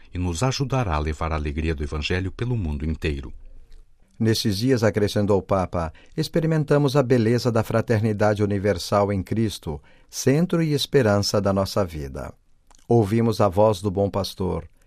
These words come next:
Speaker 2: vivo no meio de nós, que falou aos nossos corações, renovou-nos com seu amor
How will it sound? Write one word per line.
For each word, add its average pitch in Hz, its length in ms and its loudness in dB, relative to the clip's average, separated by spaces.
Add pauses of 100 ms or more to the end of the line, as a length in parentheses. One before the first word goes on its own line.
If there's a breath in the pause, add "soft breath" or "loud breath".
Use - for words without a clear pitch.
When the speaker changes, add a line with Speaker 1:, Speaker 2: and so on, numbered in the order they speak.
(200)
Speaker 2:
vivo 113 420 0
no 90 120 0
meio 90 260 0
de 90 140 -4
nós, 85 480 -2 (340 soft breath)
que 131 120 -2
falou 123 400 2
aos 113 180 4
nossos 104 320 -2
corações, 95 800 -4 (220 soft breath)
renovou-nos 127 960 2
com 110 180 -2
seu 98 260 0
amor 95 400 0